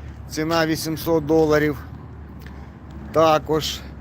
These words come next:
приїхали шифенги двісті сорокові. Ціна три чотириста.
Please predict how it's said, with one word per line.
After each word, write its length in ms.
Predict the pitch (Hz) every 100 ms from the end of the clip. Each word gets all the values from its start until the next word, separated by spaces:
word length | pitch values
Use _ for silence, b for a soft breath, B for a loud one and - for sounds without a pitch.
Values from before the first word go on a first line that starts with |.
| - - B B B -
приїхали 480 | 139 160 156 151 151
шифенги 560 | - 165 170 160 147 139
двісті 340 | 147 170 160
сорокові. 800 | - 156 156 147 147 143 165 196 - - - - - - - -
Ціна 380 | - 160 160 160
три 220 | 156 160
чотириста. 760 | 151 156 160 156 151 - 156